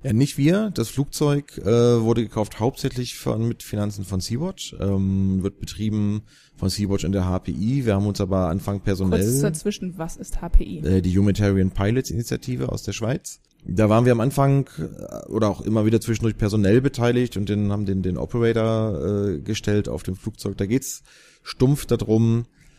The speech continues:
Speaker 1: die Seenotrettungseinheiten auf dem Mittelmeer zu koordinieren, ähm, weil es ist vom, wenn man auf dem Wasser ist, relativ schwer, die Boote, die von Libyen aus starten und versuchen, Europa zu erreichen, äh, zu orten. Ähm, das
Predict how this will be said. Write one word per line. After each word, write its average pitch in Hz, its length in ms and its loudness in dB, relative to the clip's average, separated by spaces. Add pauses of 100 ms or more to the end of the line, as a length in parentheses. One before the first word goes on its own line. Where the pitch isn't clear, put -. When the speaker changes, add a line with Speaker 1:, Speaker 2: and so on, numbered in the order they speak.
(300)
Speaker 1:
die 101 440 4
Seenotrettungseinheiten 107 1040 0
auf 98 240 -4
dem 98 160 0
Mittelmeer 113 840 2
zu - 180 -10
koordinieren, 98 920 -2 (120)
ähm, 98 800 0
weil 92 120 0
es 95 140 -4
ist 101 160 -8 (100)
vom, 127 540 -2
wenn 80 100 -8
man 95 140 -4
auf 127 240 0
dem 135 160 0
Wasser 117 260 -2
ist, - 200 -6
relativ 117 420 -2
schwer, 101 520 -2 (600)
die 90 500 0 (160)
Boote, 113 380 2
die 107 100 -6
von 101 160 -4
Libyen 98 320 -2
aus 73 180 -8
starten 87 400 -8
und 104 80 -8
versuchen, 95 320 -6
Europa 90 380 -4
zu - 140 -10
erreichen, 87 500 -6
äh, 80 240 -6
zu 82 200 -6
orten. 147 520 -6
Ähm, 90 380 -2
das - 400 -12